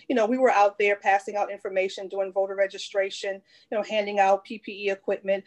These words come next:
I think I handed out probably, I don't know how many masks and hand sanitizer, but that was our role. You know, we were there to support them.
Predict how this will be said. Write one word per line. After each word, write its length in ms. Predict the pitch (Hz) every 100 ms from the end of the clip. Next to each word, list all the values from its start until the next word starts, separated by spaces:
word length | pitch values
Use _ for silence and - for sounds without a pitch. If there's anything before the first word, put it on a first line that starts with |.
| - -
I 60 | 214
think 160 | 277
I 80 | 233
handed 300 | 233 233 226
out 240 | 208 202 -
probably, 480 | 214 214 202 196
I 60 | 208
don't 120 | 202
know 60 | 185
how 180 | - 220
many 200 | 196 190
masks 500 | 180 185 185 - -
and 160 | 175 - _ _
hand 200 | 220 208
sanitizer, 640 | 208 196 190 190 185 190 190
but 80 |
that 160 | 247 294
was 140 | 269
our 180 | 254 220
role. 320 | 226 214 175 185
You 60 |
know, 80 | 294
we 140 | 247
were 80 | 240
there 140 | 214 196
to 100 | 185
support 420 | - - 214 -
them. 200 | 180